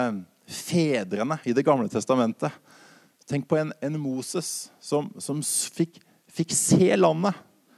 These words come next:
Han fikk, han fikk være med og, og på en måte ta hele prosessen, men han fikk faktisk ikke gå inn i landet. Og tenk på en Abraham som, som, som gi-, som på en måte levde i telt, og som vandret og vandret og vandret.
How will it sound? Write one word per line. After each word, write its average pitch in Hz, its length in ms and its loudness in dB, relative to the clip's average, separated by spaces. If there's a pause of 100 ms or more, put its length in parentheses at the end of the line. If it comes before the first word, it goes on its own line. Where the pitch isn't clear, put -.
(640)
Han 139 140 -2
fikk, 170 180 0
han 143 140 0
fikk 160 160 2
være 175 160 4
med 160 260 4
og, 160 380 6 (260)
og 147 140 -4
på - 20 -4
en 170 80 0
måte 160 220 2 (420)
ta 160 240 2
hele 143 480 0
prosessen, 170 560 -2 (140)
men 139 120 0
han 175 120 -4
fikk 196 180 -2
faktisk - 300 -6
ikke 151 180 -6
gå - 140 -4
inn 131 120 -2
i 165 60 -2
landet. 170 300 0 (1120)
Og 156 160 -2
tenk 170 160 -2
på 185 100 2
en - 100 -6
Abraham 160 680 0
som, 180 260 0 (160)
som, 160 320 -4 (120)
som 170 180 -6
gi-, 156 220 -12 (100)
som 165 160 -8
på 156 80 -16
en 175 80 -4
måte 180 140 -4
levde 170 420 -2
i 170 40 -4
telt, 180 440 0
og 143 100 -4
som 170 160 -4
vandret 160 560 -2
og 170 60 -2
vandret 165 440 -2
og 175 60 0
vandret. 165 580 -4